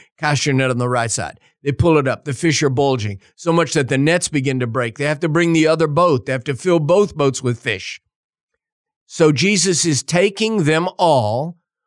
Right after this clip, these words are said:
for emotional healing, back to the past. That's counseling.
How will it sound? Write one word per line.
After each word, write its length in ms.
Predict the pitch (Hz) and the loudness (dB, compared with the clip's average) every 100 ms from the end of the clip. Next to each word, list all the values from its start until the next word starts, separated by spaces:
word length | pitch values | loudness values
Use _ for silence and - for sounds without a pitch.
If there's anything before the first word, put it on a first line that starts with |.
| _ | _
for 280 | _ 170 160 | _ 0 2
emotional 760 | 151 151 135 170 226 226 214 165 | 2 2 4 4 2 0 2 4
healing, 560 | 139 120 104 127 156 - _ _ _ _ _ - - | 2 0 -2 -6 -10 -16 _ _ _ _ _ -20 -8
back 320 | 131 131 185 | -2 0 -2
to 120 | - 220 | -2 -2
the 100 | 240 | -2
past. 640 | 175 135 120 151 - - _ _ _ _ _ | -2 -2 -2 -4 -8 -12 _ _ _ _ _
That's 220 | 117 156 | -4 -4
counseling. 760 | - 202 185 - 139 131 151 | -2 0 2 0 -2 -2 -4